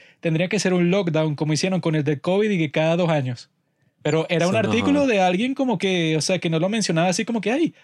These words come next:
Speaker 1: algo que tendría que pasar", sino como que diciendo que era algo bueno.
Speaker 2: O sea, sí está en ketamina, porque eso, ese tipo de soluciones sí son y que, bueno, marico, te gustará a ti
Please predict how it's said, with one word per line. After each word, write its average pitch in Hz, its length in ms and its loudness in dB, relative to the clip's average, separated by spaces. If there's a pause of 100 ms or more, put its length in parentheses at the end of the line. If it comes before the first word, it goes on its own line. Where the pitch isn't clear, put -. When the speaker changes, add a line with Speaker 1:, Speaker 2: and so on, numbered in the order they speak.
(140)
Speaker 1:
algo 202 220 -2
que - 80 -4
tendría 208 260 0
que - 80 -4
pasar", 185 380 0
sino 170 580 0
como 170 240 -2
que 170 80 -2
diciendo 165 460 0
que 202 120 0
era 156 200 2
algo 170 600 0
bueno. 147 300 -2 (300)
Speaker 2:
O - 20 -20
sea, 117 120 -2
sí 117 120 0
está 110 220 -2
en 123 80 -4
ketamina, 110 520 0
porque 92 460 0 (220)
eso, 107 840 0 (120)
ese 98 240 -4
tipo 113 280 -2
de 123 80 0
soluciones 107 600 -2
sí 123 80 -2
son 110 240 -2
y 120 60 -4
que, 113 100 -2
bueno, 98 240 0
marico, 90 400 -2 (920)
te 107 280 0
gustará 101 420 0
a 92 100 -4
ti 151 400 -2